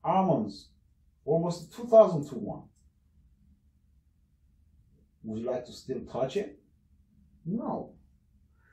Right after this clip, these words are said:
So the nuts, or English nuts, is the only thing you wanna touch because it is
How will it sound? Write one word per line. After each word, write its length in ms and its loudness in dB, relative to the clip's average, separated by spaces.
So 560 4
the 100 0
nuts, 600 6
or 400 2
English 400 2
nuts, 400 2
is 320 0
the 100 -4
only 300 0
thing 240 -4
you 120 -4
wanna 300 -4
touch 440 -14
because 260 -12
it 40 -8
is 320 -10